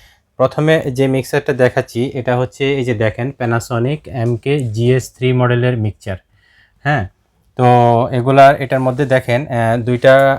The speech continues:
আহ, মোট চারটা হুক দেওয়া আছে। তো এটা হচ্ছে সাধারণ-, আপনারা সবাই জানেন, তবু আমি বলে দিচ্ছি, এটা হচ্ছে, আহ, সাধারণত কেক টেক করার জন্য, ফোম করার জন্য তৈরি করা হয়, এটা ইউজ করা হয়।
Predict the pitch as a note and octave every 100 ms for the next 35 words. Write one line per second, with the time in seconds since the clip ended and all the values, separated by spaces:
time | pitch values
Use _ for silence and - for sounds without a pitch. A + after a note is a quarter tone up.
0 | - B2 A#2 A#2 A#2 C3 C3 - C3 -
1 | C#3+ C3 B2+ C3+ B2+ A2 F#2+ - F2+ -
2 | - - _ _ - A#2+ A#2 A2+ A2 -
3 | B2+ D3+ C#3+ C#3+ E3+ D#3+ D#3+ D3 C#3 E3
4 | D3+ E3 C#3+ D#3 F3+ C3+ C#3 C3+ C#3+ C#3
5 | C#3 B2 A#2+ - A#2+ B2 C#3+ D3 D#3+ D#3
6 | D3+ C#3 - C3 C3+ C#3+ C#3+ C#3 B2+ -
7 | C3 C3 B2+ C3+ C#3 - C3 B2+ B2+ A#2+
8 | B2+ B2 B2 A2+ A2 A2+ A2 A#2+ A#2+ B2
9 | - - B2 A#2 A#2+ - C3 B2 C#3